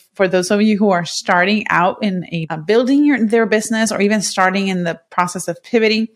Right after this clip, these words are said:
you don't have to have everything one hundred percent figured out, because that is what a lot of people feel they need to do.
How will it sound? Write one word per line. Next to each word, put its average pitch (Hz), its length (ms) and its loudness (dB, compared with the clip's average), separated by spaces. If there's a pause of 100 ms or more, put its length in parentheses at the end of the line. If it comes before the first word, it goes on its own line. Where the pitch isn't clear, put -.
(100)
you 208 120 -2
don't 226 440 0
have 285 240 0
to 254 120 0
have 196 280 0
everything 175 600 -4
one 185 200 0
hundred 220 440 0
percent 202 460 -4
figured 165 640 -2 (180)
out, - 480 -2
because 202 560 -2
that 185 400 0
is 226 220 2
what 196 300 0
a 180 80 2
lot 175 200 2
of 202 120 0
people 208 240 -2
feel 190 600 -2
they 180 140 0
need 202 320 2
to 269 100 2
do. 311 280 2